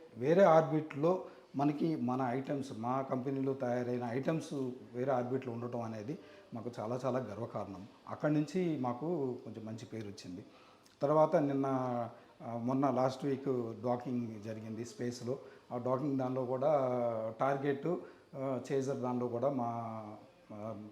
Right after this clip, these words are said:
బ్యాటరీ స్లీవ్స్ ఉన్నాయి. ప్లస్ ఏదైతే, ఆ, టా-, చేజర్ని, టా-, టార్గెట్ని తీసుకెళ్ళిన, ఆ, పిఎస్ఎల్వి ఉందో, ఆ రాకెట్లో కూడా మా ఐటమ్స్ ఉన్నాయి.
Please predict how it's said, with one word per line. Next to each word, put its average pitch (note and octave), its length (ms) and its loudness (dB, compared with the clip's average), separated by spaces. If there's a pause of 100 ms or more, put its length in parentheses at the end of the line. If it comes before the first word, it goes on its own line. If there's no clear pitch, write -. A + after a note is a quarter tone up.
బ్యాటరీ B2+ 280 0
స్లీవ్స్ C3+ 380 -4
ఉన్నాయి. A2 340 -6 (360)
ప్లస్ D3+ 260 -2
ఏదైతే, D#3+ 800 2 (140)
ఆ, B2+ 180 -4 (100)
టా-, A#2+ 640 2 (380)
చేజర్ని, D3 600 2
టా-, B2 680 -2
టార్గెట్ని C3+ 420 -2
తీసుకెళ్ళిన, B2 680 -6 (420)
ఆ, A#2+ 320 -4
పిఎస్ఎల్వి C3+ 460 -2
ఉందో, A2+ 340 -6 (180)
ఆ A#2+ 120 2
రాకెట్లో C#3 380 2
కూడా B2+ 140 0
మా A2+ 200 0
ఐటమ్స్ G#2+ 320 -8
ఉన్నాయి. G2 280 -12